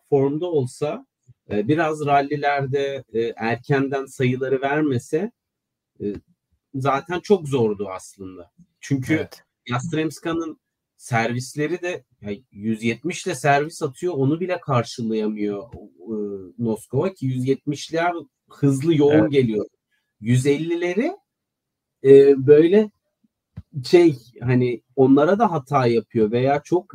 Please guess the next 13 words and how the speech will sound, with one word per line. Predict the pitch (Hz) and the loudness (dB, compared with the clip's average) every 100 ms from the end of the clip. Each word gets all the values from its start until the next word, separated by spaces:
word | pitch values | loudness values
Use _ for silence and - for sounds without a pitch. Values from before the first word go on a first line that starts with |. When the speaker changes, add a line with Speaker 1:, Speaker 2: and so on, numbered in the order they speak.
| 127 | -18
Speaker 1:
kısa | - 131 180 175 | -14 -8 -4 -2
bırakıyor. | 147 113 107 | 0 0 -2
Speaker 2:
Evet. | 110 | -4
Speaker 1:
Hani | |
karşıladığı | 101 120 120 - 151 151 | -4 -2 -2 -4 -10 -8
servisler | 170 147 147 151 - 190 196 | -4 -2 -2 -4 -6 -4 -4
de | 170 | -6
çok | 147 127 | -6 -6
etkisizdi. | 107 _ - - 85 _ _ _ _ _ _ _ - | -8 _ -20 -20 -20 _ _ _ _ _ _ _ -10
E, | 101 107 - - | -8 -8 -12 -14
şimdi | - 123 123 117 - _ | -2 0 0 -4 -12 _
Speaker 2:
Katılıyorum. | 135 113 113 117 107 | 0 2 2 2 2
Speaker 1:
önceki | 143 | -2